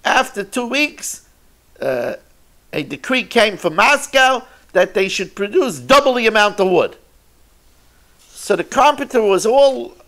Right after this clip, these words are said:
uh, in, up in arms. "Uh, I, I, I invented something and now you're punishing me for what we did?" So they arrested him and they put him in jail. So one of his friends visited him in jail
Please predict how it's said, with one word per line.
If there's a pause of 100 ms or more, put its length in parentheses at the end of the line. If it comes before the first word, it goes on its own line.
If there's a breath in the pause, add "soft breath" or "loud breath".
(120)
uh,
in,
up
in
arms.
"Uh, (380 loud breath)
I,
I,
I
invented
something
and
now
you're
punishing (120)
me (180 soft breath)
for
what
we
did?" (360)
So
they
arrested
him
and
they
put
him
in
jail.
So
one
of
his
friends
visited
him
in
jail